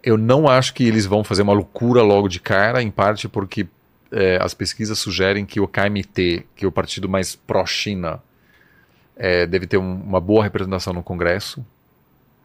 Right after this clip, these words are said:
Em função disso, é um pouco como o Milei, assim, sabe? O, o cara não consegue fazer muita coisa porque tem muita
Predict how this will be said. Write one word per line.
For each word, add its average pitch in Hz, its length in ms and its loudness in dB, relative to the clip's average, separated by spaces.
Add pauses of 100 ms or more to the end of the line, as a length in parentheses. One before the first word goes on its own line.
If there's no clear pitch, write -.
(300)
Em 90 80 -10
função 90 380 -8
disso, 90 260 -4
é - 20 -2
um 87 60 -4
pouco 98 180 -8
como 95 160 -4
o 92 40 -2
Milei, 92 420 0
assim, 82 340 -10
sabe? 90 300 -2
O, 82 240 -6
o 80 60 -10
cara 92 240 -2
não 98 160 -8
consegue 90 320 -6
fazer 85 160 -6
muita 85 200 -6
coisa 90 320 -4
porque 90 500 -6
tem 95 120 -8
muita 92 500 -2